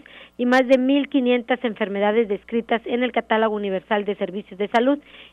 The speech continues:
entre ellas las consideradas como gastos catastróficos, que son enfermedades de alto costo, y el seguro médico siglo veintiuno, que son ciento treinta y cinco padecimientos adicionales para proteger a los niños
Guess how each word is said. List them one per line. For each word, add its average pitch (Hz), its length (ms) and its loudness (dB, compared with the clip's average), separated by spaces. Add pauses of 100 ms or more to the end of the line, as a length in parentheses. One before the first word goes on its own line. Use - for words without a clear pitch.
entre 277 380 6
ellas 262 280 4
las 240 220 4
consideradas 240 680 0
como 202 280 -6
gastos 220 440 0
catastróficos, 196 840 -6 (340)
que 220 120 -2
son 254 140 2
enfermedades 240 800 2
de 208 140 2
alto 220 300 0
costo, 254 420 2
y 247 100 0
el 214 120 0
seguro 240 260 2
médico 240 440 0 (380)
siglo 247 280 4
veintiuno, 277 640 2
que 208 140 -4
son 220 180 -6
ciento 240 260 0
treinta 240 240 0
y 262 80 2
cinco 262 240 -4
padecimientos 269 640 0 (120)
adicionales 262 680 0 (380)
para 262 200 6
proteger 247 440 2
a 233 60 6
los 202 160 -2
niños 233 280 0